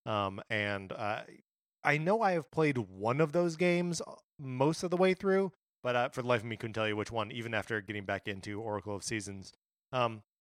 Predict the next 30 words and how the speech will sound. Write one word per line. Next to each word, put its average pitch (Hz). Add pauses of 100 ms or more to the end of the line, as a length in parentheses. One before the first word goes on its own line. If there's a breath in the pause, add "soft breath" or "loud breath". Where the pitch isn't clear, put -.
(160)
but 143
it, 143
I'm 131
having 135
a, 123
a 127
lot 117
of -
fun 120
with 107
it. 120
I 147
hope 185 (100)
that 135
they, 127 (480)
uh, 123
I 123
hope 147
one 131
of 123
the, 120
like, 107
surprise 107
announcements 101
with, 98 (400)
uh, 95 (340)
The 107
Legend 101
of 92
Zelda, 98